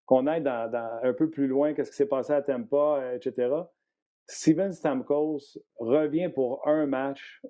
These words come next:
<laughs> d'un deux minutes certainement le plus, euh, médiatisé, le plus productif, et requitte. Maintenant que tout est fini, tu peux-tu nous dire ce qui s'est passé, qu'est-ce qu'il y avait, qu'est-ce qui a fait qu'il a pu jouer, puis qu'est-ce qui a fait qu'il a pu, pu jouer ?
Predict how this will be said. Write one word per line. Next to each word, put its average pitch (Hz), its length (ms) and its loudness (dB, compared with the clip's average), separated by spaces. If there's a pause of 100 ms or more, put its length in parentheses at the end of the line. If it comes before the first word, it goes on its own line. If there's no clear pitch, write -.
(140)
<laughs> - 260 -20
d'un 151 280 2
deux 151 160 2
minutes 170 280 -2
certainement 151 440 0
le 160 80 -2
plus, 151 420 0
euh, 127 180 2 (340)
médiatisé, 156 880 0
le 147 140 0
plus 143 120 -14
productif, 156 720 -2 (240)
et 151 60 2
requitte. 139 480 -2 (160)
Maintenant 151 320 -2
que 208 240 -2
tout 160 100 -2
est 147 100 0
fini, 139 340 -4 (400)
tu - 120 -20
peux-tu 151 240 0
nous 185 120 0
dire 170 500 0 (260)
ce - 140 -20
qui - 100 -14
s'est 156 120 8
passé, 143 480 0
qu'est-ce 165 220 -2
qu'il 151 100 0
y 139 40 4
avait, 131 220 0
qu'est-ce 160 200 -6
qui 156 80 0
a 139 40 2
fait 160 140 -4
qu'il 147 120 0
a 143 40 -2
pu 135 160 -2
jouer, 143 540 0 (480)
puis - 100 -20
qu'est-ce 156 180 10
qui 143 60 2
a 131 40 0
fait 147 160 -2
qu'il 139 80 2
a - 40 -2
pu, - 160 -8
pu - 140 -10
jouer ? 101 260 -6